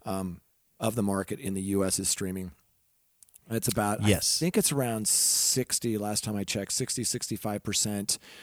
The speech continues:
Speaker 1: uh, globally, but they, uh, they predict that that's gonna be eighty-two percent by twenty thirty. And they also talk about other things, other dynamics that will underpin this overall market growth. And let's,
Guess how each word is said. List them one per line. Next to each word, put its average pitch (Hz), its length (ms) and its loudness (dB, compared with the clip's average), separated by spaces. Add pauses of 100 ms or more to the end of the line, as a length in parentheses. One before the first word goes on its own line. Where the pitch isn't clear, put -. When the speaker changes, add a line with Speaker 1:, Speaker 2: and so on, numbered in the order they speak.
(200)
Speaker 1:
uh, 98 340 0
globally, 104 760 4 (100)
but 101 120 -4 (120)
they, 120 420 4 (200)
uh, 107 180 -4 (360)
they 117 140 -2
predict 107 320 2
that 104 140 -10
that's 98 200 -2
gonna 98 200 -2
be 98 280 -2
eighty-two 104 380 0
percent 95 300 -2
by 98 120 -2
twenty 95 360 -2
thirty. 113 560 2 (420)
And 127 140 2
they 139 60 2
also 226 260 0
talk 139 280 4
about 104 400 0 (200)
other 143 300 4
things, 98 640 0 (120)
other 117 180 0
dynamics 98 840 0 (160)
that 101 340 -4
will 101 520 0
underpin 113 640 2
this 98 240 0
overall 110 400 2
market 95 400 -2
growth. 95 380 -2
And 107 140 -2
let's, 131 200 0